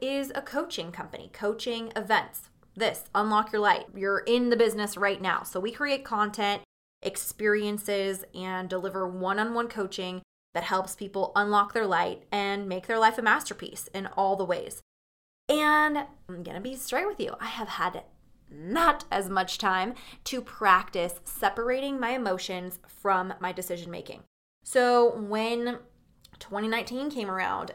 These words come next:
I had been coaching for another huge national organization, traveling all over the U S, giving seminars. It was amazing. And then I just felt a call. I mean, my whole life I've known that this is really what my jam is,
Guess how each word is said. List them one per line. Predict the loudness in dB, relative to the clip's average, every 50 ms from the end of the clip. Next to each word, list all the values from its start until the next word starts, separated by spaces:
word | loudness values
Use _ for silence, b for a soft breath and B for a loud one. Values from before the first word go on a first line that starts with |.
| -10 -4
I | 0 2 2 2
had | 2 2 0 0 0
been | 0 -4 -6 -6
coaching | -8 -4 0 0 0 0 0 -6 -4 -4 -4 -6 -6
for | -8 -12 -10 -6 -2 -2 0 0 0 0 0
another | 0 -2 -4 -4 -4 -2 0 2 2 2 0 -2
huge | -4 -10 -18 -16 -12 -6 -4 0 2 4 4 4 2 0 -2 -4 -4 -2
national | 0 0 0 0 -2 -6 -6 -4 -2
organization, | -2 -2 -4 -4 -6 -6 -6 -6 -6 -6 -8 -8 -8
traveling | -4 0 0 2 2 0 -2 -4 -2
all | -2 0 2 2
over | 2 0 -2
the | -6 -8
U | -6 -2 2
S, | 2 4 2 2 0 -6 -16 _ _ _ _ _
giving | 0 0 0 0 -2 -6
seminars. | -4 -4 -2 -2 0 0 2 2 2 0 -2
It | -4
was | -6 -6
amazing. | -6 -6 -4 -4 -4 -4 -4 -4 -4 -4 -4 -6 -8 -10 _ _ _ _ -4
And | -4 -2 0
then | 0 0 0 0 -2 -2 -2
I | -2 -2 -2
just | -4 -4 -6 -8 -14
felt | -10 -2 0 2 2 2 0
a | -4
call. | -10 -8 -2 2 4 4 4
I | 4 2
mean, | 0 -4
my | -6 -6 -6
whole | -6 -6 -4 -2 0 2 6
life | 6 4 4 2 -6 -2 0
I've | 2 2 2 0
known | -4 -4 -2 -2 0 -2 -4 -6 -12 B B B B B B
that | 0 2 4 4 2 2 -2 -4 -4
this | -4 -4 -2
is | -4 -6 -6 -4
really | -6 -4 -4 -2 -4 -4
what | -6 -8 -10 -12 -8 -2 2 4 4 4 2 -2 -8 -8
my | -2 0 0 0 0
jam | -4 -6 -6 -4 -4 -4 -4
is, | -4 -4 -6 -6 -6 -10 -14 -16